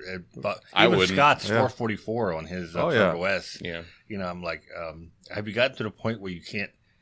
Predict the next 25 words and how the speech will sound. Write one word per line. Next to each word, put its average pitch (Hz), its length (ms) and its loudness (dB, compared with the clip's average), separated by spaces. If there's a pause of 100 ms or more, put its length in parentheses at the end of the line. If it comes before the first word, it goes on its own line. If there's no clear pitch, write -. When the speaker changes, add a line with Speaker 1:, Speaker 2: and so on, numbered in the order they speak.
Speaker 1:
you 101 120 -6
feel 120 220 0
like 104 160 -2
you 101 100 -2
need 90 220 -2
more 87 300 -2
power? 110 220 2
Speaker 3:
Three 170 100 6
hundred 147 340 4
to 107 80 2
four 113 280 2
hundred 107 300 0
for 104 160 0
the 92 100 2
street 90 320 -4
is 82 140 -6
the - 60 -8
perfect, - 440 -8 (640)
Speaker 2:
Go - 160 8
to - 20 8
Speaker 3:
perfect 151 60 8
Speaker 2:
an 165 120 8
Speaker 3:
amount 127 180 12
of 131 140 10
horsepower. 131 120 12